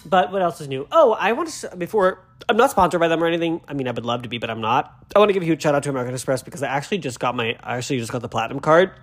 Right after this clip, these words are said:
which I'm really excited for. And the reason why I decided to take the, uh, plunge and get the platinum American Express card is because of traveling, great points, lounges, and I go to Boston and I go to Florida a lot.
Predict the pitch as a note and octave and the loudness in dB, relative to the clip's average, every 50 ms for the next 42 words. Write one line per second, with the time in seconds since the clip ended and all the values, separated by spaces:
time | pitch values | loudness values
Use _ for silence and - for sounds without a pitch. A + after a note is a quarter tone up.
0 | _ _ _ _ _ - - - - - C4 A#3+ D4+ A4 A4+ F#4+ - - F#3 E3+ | _ _ _ _ _ -20 -20 -2 0 2 2 4 6 6 6 6 6 4 2 2
1 | D#3 - D#3+ D#3 D3+ E3 G#3 G#3+ C4+ B3+ A3+ G#3 F3+ F3 - F#3 D#3+ D3+ D3+ D3 | 2 2 2 2 2 0 0 0 0 0 0 0 0 -2 -2 -2 0 0 -2 -4
2 | - - - - D3 D3 C3+ C#3+ _ - C3+ C3+ C#3 C#3 B2+ B2 - - - _ | -8 -12 -8 -6 -4 -4 -6 -6 _ -12 -10 -8 -6 -4 -6 -6 -6 -10 -14 _
3 | C#3+ C#3+ D#3 F#3 F#3+ D#3 B2+ B2 C3 C#3 C3 C#3 C3 B2+ B2 - C#3+ C#3+ C3+ C3 | -6 0 2 4 4 4 2 -2 -4 -6 -4 -4 -4 -4 -6 -6 -4 -4 -4 -4
4 | - - B2+ A#2+ A#2 A#2 - _ - - E3 D#3 D#3+ C#3+ C#3+ B2 B2 B2 A#2+ A#2 | -4 -4 -6 -4 -6 -6 -10 _ -8 -2 0 0 0 0 -2 -6 -6 -8 -10 -12
5 | - - - - - - - - - - - - _ _ - G#3+ G#3 G3+ G3+ G3+ | -14 -20 -20 -20 -20 -20 -20 -20 -20 -20 -20 -20 _ _ -4 -2 2 2 2 2
6 | F#3 F#3 F3+ - - G3 F3+ - F#3 F3 D3+ D3+ G3+ F3+ E3+ E3 - - F3 D#3 | 0 -2 -4 -2 -2 -4 -2 0 0 0 0 0 -2 -2 -2 -4 -2 2 2 2
7 | D3 D3 D3+ C#3+ C#3+ C#3+ D3 D3 C#3 - - _ _ _ _ _ _ _ _ _ | 4 2 2 0 0 -2 -4 -6 -6 -10 -16 _ _ _ _ _ _ _ _ _
8 | _ - - _ _ _ _ _ _ - D3+ D#3+ F3 E3+ F3 E3+ - - D#3 C#3+ | _ -20 -20 _ _ _ _ _ _ -12 -2 2 2 2 2 0 -2 -2 0 0
9 | C#3 C#3+ D3 C#3+ - - - - - - - _ - D#3 C#3+ C#3+ C#3+ D3 C#3+ C3+ | 0 0 -2 -4 -4 -2 -2 -2 -2 -4 -6 _ 2 4 4 4 4 2 2 4
10 | D3+ D3 D3 D3 C3+ - - _ - - D#3 C#3+ D3 D3+ D3+ E3+ E3+ D3+ D#3 C#3+ | 4 4 4 2 0 -6 -8 _ -8 -6 -2 0 2 4 6 6 6 6 6 4
11 | C3+ C3 - - D#3+ D3+ D3+ C#3+ D3 C#3 C#3+ C#3 C3 - D3 C#3 C3+ C3+ C3 C#3 | 4 4 2 2 2 2 2 2 2 2 2 2 2 0 2 2 2 2 2 0
12 | - - C3 A#2 G#2 A#2 A2 A2+ B2+ F3+ G#3+ - - - | -2 -4 -6 -6 -4 -4 -2 2 2 2 2 0 -4 -10